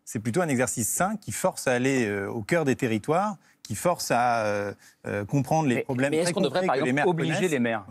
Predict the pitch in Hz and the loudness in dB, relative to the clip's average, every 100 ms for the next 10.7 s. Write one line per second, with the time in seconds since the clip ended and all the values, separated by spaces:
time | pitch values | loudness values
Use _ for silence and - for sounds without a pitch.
0 | - - 117 110 101 92 82 82 - 160 | -16 -8 -6 -6 -4 -6 -6 -12 -4 0
1 | 165 - 147 165 139 139 143 135 139 123 | 0 2 0 2 0 0 -2 0 2 0
2 | 117 - 151 95 143 135 - 98 127 143 | 0 -2 -2 -2 0 0 0 -2 -2 -2
3 | 170 190 143 156 180 147 151 131 160 131 | 0 0 0 0 -2 -2 -2 -4 -2 -2
4 | 107 - 110 151 107 - 107 92 107 107 | -2 -4 -2 -2 -2 -6 -6 -4 -4 -4
5 | 107 - 175 120 151 113 98 101 104 107 | -4 -2 -2 0 -2 -4 -6 -4 -4 -4
6 | 113 107 98 98 _ - 98 117 104 202 | -2 -2 -4 -8 _ -10 -4 -4 -2 -4
7 | 208 - - - 120 120 143 135 131 131 | -6 -10 -18 -4 0 2 2 2 2 2
8 | 165 165 127 110 113 123 131 139 139 110 | 0 0 0 2 2 2 2 2 0 -4
9 | 131 120 147 110 98 110 - 131 143 120 | -2 -2 -2 -2 -2 -4 0 0 2 0
10 | 110 107 - 120 120 127 | -2 -2 -4 0 0 0